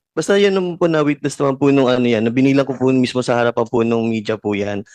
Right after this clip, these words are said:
na nag-base na lang po ako dun sa per bundle po niyan. Dun yun lang po ang pinaka nagawa ko na lang po, and then saka ko pinackaging tape para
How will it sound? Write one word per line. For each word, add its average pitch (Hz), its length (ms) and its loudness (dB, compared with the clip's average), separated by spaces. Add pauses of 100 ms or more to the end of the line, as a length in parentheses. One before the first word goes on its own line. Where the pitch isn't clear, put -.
(140)
na 131 240 2
nag-base 131 400 0
na 143 160 2
lang 135 160 -4
po 123 160 0
ako 123 80 -2
dun 120 160 0
sa 120 240 0
per 131 160 0
bundle 120 480 -4
po 110 160 -4
niyan. 101 400 -2 (400)
Dun 131 160 -4
yun 143 320 -2
lang 135 80 0
po 131 160 -4
ang 127 80 -4
pinaka 120 480 0
nagawa 113 400 0
ko 113 80 -6
na 113 80 -2
lang 107 160 -2
po, 110 80 -2
and 113 160 -2
then 113 160 -2
saka 113 320 -10
ko 113 80 -6
pinackaging 113 560 -4
tape 95 240 -8 (400)
para 117 160 2